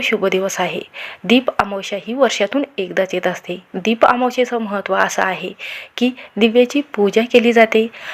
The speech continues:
आणि दिव्याला हार, फुले अर्पण केले जाते, अगरबत्ती, धूप लावली जाते आणि त्यानंतर दिवा हा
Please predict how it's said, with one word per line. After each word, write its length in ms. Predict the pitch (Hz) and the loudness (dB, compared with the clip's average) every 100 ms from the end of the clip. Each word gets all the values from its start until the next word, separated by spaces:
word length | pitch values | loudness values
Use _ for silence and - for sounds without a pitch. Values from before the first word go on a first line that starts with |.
| - - | -8 -4
आणि 320 | 240 254 262 | -4 -4 -6
दिव्याला 560 | 214 214 208 196 196 220 - - - | -4 -4 -2 -2 -2 -4 -8 -18 -16
हार, 360 | - 185 185 190 - - | -4 0 2 0 -4 -6
फुले 400 | 208 196 190 196 - _ | 0 2 2 -2 -8 _
अर्पण 380 | - 214 247 262 | 0 0 2 0
केले 220 | 277 254 233 | 2 4 4
जाते, 300 | 220 214 233 | 4 2 0
अगरबत्ती, 460 | 190 180 190 185 208 | 2 2 0 0 -2
धूप 280 | 202 190 269 | -4 -4 0
लावली 280 | 247 180 170 | 0 0 -4
जाते 320 | 175 165 - - _ _ - - _ - | -6 -6 -8 -12 _ _ -20 -20 _ -8
आणि 200 | 180 170 175 | -6 -4 2
त्यानंतर 480 | 208 262 214 208 - - - - | 4 6 6 4 4 -2 -12 -2
दिवा 240 | 226 226 262 | 2 6 4
हा 240 | 240 220 | 4 0